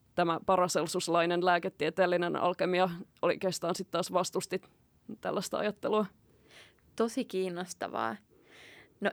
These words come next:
Speaker 2: entä ketkä harjoittivat alkemiaa? Oliko miesten työmaata, entä naiset?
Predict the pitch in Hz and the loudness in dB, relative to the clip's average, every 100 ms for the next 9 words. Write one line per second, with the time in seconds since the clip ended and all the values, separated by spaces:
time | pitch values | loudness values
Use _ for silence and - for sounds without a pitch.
0 | - 277 285 294 311 - 226 240 277 202 | 0 0 0 -2 -4 -4 -4 -2 -2 -2
1 | 170 - 90 101 - 156 - - 92 - | -4 -6 -6 -6 -4 -4 -4 -10 -12 -10
2 | - 220 _ _ _ - 175 175 151 202 | -8 -10 _ _ _ -8 -4 -2 -2 -2
3 | 156 143 - _ _ 196 - 220 269 277 | -2 -2 -8 _ _ -20 -12 -4 -2 -2
4 | 262 - 214 208 208 - _ _ _ _ | -4 -8 -6 -6 -10 -12 _ _ _ _
5 | - 220 202 196 196 190 196 196 190 - | 0 4 4 2 2 0 0 -2 -2 -12
6 | _ - 180 175 - 196 233 240 220 - | _ -12 -10 -10 -8 -4 -4 -4 -6 -4
7 | 208 202 - | -6 -6 -16